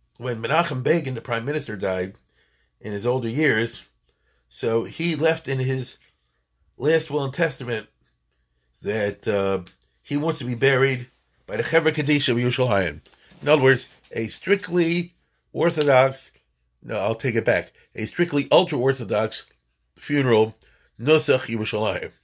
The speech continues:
Now, anybody knows anything knows Yerushalayim is no shtick. You're dead, you're buried five minutes later. That's how, that's the minute Yerushalayim. They bury you in the middle of the night, okay? So, in other words, Begin was saying like this,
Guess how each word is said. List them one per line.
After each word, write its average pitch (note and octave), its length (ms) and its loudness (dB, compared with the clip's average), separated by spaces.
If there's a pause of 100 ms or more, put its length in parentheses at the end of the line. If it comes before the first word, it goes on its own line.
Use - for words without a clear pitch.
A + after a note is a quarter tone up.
(640)
Now, A#2 80 0
anybody D#3+ 360 4
knows B2 240 0
anything A#2+ 340 0
knows A2+ 320 2 (280)
Yerushalayim A#2+ 480 0
is G2+ 160 -4
no B2 160 -2
shtick. - 440 -2 (540)
You're A2 100 -6
dead, D#3+ 400 4
you're G#2 140 -2
buried C3 280 0
five A#2+ 200 0
minutes A2+ 220 -4
later. G2 300 -2 (600)
That's A2+ 180 -4
how, A2+ 100 -2
that's A2 260 -2
the G2+ 40 -10
minute A2+ 220 -4
Yerushalayim. F#2+ 240 -8
They G#2+ 80 -2
bury B2+ 200 2
you A#2 40 -2
in G#2+ 60 -4
the G#2+ 60 -6
middle A#2 220 -2
of G2+ 120 -4
the C#3 60 0
night, A#2 180 0 (400)
okay? B2+ 240 -6 (600)
So, - 180 -2
in C3+ 100 2
other G3+ 200 6
words, D3 360 4 (300)
Begin D#3+ 320 4
was C3 160 0
saying C#3+ 160 0
like C3+ 160 0
this, A2 320 -6